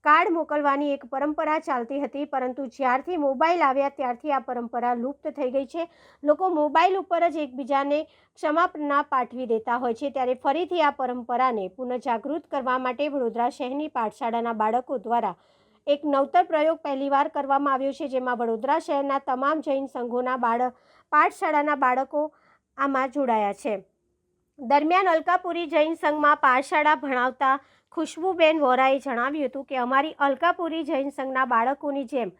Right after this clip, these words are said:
પાઠશાળાને તેના બધા જ બાળકોને પાઠશાળાની બહેનો દ્વારા જુદા જુદા થીમ આપી પોતાની સર્જનાત્મક શક્તિ પ્રમાણે કાર્ડ બનાવવા માટે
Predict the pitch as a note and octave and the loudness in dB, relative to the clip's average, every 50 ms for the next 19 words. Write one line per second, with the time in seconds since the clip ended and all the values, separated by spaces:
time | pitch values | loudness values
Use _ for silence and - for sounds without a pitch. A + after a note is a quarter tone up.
0 | _ _ _ - _ _ _ - C#4 B3+ D#4 D#4 - - F4+ E4+ E4 E4+ E4 E4 | _ _ _ -20 _ _ _ 6 6 6 6 6 4 2 4 4 6 4 2 2
1 | E4+ - E4+ D4+ C#4+ D4+ D4+ B3+ C4 B3 G3+ G3+ C#4 C#4+ D#4+ D4 D#4+ D4 D4 C#4 | -2 -2 -4 -2 0 0 0 0 -2 -4 0 2 4 4 4 2 0 2 4 4
2 | C#4 C#4 C#4+ C#4+ D4+ C#4+ C4+ C#4+ D4 D4 - B3+ B3 B3+ C#4+ - D4+ C#4 C4+ C4+ | 4 4 2 -2 -4 -2 -2 -2 -2 0 0 -2 -2 -2 -2 -4 -6 -4 -4 -2
3 | C4+ C#4 C#4+ C4+ A#3+ B3 B3 B3 C4+ D4+ D#4 C4 C#4 B3+ B3 B3+ C4 A#3+ B3 C4 | -4 -4 -6 -4 -4 -4 -4 -2 -2 -2 -2 0 0 2 2 2 0 0 -4 -4
4 | A3 C4+ C#4+ D4 C#4 C#4+ C4 C#4+ C#4+ C#4 - C#4+ B3 B3+ B3+ B3+ A#3 - _ _ | 0 0 0 0 -2 -2 0 0 -2 -2 -4 -10 -10 -8 -8 -10 -10 -12 _ _
5 | _ - _ _ - B3 B3+ B3+ C#4 C4+ A3+ - C#4 C#4 - D4 D4+ D#4 E4 E4 | _ -20 _ _ 2 2 2 2 0 -6 -8 -6 -8 -4 -2 0 0 0 -2 -4
6 | D#4+ - C#4+ C4+ B3+ A#3+ D#4+ D#4 E4 E4 E4+ E4+ F#4 F4 - _ D#4 C#4+ - - | -2 -2 -2 -2 -2 0 2 2 2 2 0 -4 -6 -6 -6 _ -6 -6 -6 -8
7 | D4+ D4 - D4 C#4 C4+ C4+ C4+ C4+ C#4 C#4+ C#4+ - B3+ B3+ C#4 D#4+ C#4+ C#4+ B3 | -10 -6 -4 -4 -2 -2 -2 0 0 -2 -2 0 0 2 2 2 2 0 -2 -2
8 | A#3 A#3 A#3 A3+ A#3+ A#3+ A#3 A#3+ B3 B3 - - F#3+ F3 | -2 -2 -2 0 0 -2 0 -2 -4 -6 -6 -10 -14 -14